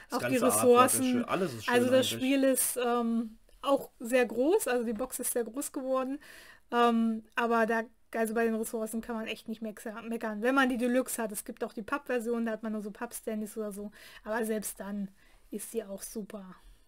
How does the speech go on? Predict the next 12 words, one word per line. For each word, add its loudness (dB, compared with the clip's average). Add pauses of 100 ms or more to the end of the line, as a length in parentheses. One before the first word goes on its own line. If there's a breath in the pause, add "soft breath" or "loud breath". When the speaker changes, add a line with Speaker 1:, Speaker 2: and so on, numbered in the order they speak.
(1600 loud breath)
Speaker 2:
Ja, 6
dann 0
sind -6
wir -4
schon -10
fast -6
fertig. -2
Dann -6
haben -4
wir -2
hier -4
noch -4